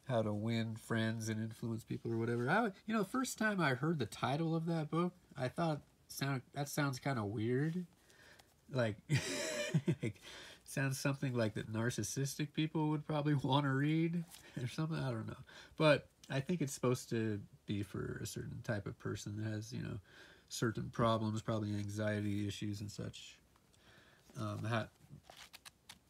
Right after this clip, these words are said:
how to make friends, basically. This Andy Capp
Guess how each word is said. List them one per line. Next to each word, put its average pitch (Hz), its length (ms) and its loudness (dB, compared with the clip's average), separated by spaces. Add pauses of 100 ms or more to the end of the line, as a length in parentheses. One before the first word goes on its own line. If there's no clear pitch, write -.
(280)
how 123 120 0
to 104 80 -2
make 95 160 -4
friends, 104 380 -4
basically. 104 600 -8 (720)
This 131 180 -2
Andy 120 360 -2
Capp 151 400 0